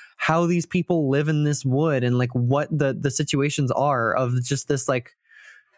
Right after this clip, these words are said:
errant, uh, depression almost of just everything is kind of gray, kind of dreary, drab, and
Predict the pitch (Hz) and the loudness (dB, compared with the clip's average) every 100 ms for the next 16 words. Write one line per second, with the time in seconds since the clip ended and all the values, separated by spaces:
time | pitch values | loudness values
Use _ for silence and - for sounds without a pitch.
0 | _ _ _ _ - 160 190 196 175 - | _ _ _ _ -2 0 2 0 -2 0
1 | - - _ _ _ _ _ _ _ _ | -2 -2 _ _ _ _ _ _ _ _
2 | _ _ - 143 151 147 135 127 120 110 | _ _ -6 -2 2 2 2 2 0 -2
3 | 139 - 147 143 - 139 180 - 127 127 | -8 -6 -4 -4 -2 -2 0 0 0 0
4 | 127 120 113 120 - 143 135 127 120 - | 0 0 0 -2 -2 -2 0 0 -4 -4
5 | 139 123 - - 143 147 180 180 - 180 | -4 -4 -8 -4 -2 0 0 0 0 0
6 | 175 175 156 147 139 131 - - 131 - | 0 0 0 0 0 -2 -4 -4 -6 -8
7 | _ _ _ - 143 190 196 175 160 185 | _ _ _ -8 -2 0 0 -2 0 0
8 | 190 180 175 160 190 180 151 156 143 147 | 0 0 0 0 0 0 -2 -2 0 0
9 | 170 180 175 175 160 139 156 170 170 160 | 0 0 0 0 -2 0 0 2 0 0
10 | 139 131 131 139 | 0 0 -2 -4